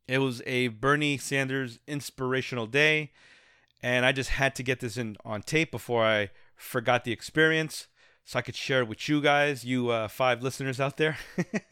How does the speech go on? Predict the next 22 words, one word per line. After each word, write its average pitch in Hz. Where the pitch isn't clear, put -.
I -
got 135
my 120
Bernie 139
Sanders 127
little 127
poster 175
that 165
I'm 160
gonna 165
tape -
on 160
the 156
wall 151
after 139
I 131
get 127
this 147
thing 135
up 127
and 117
running. 151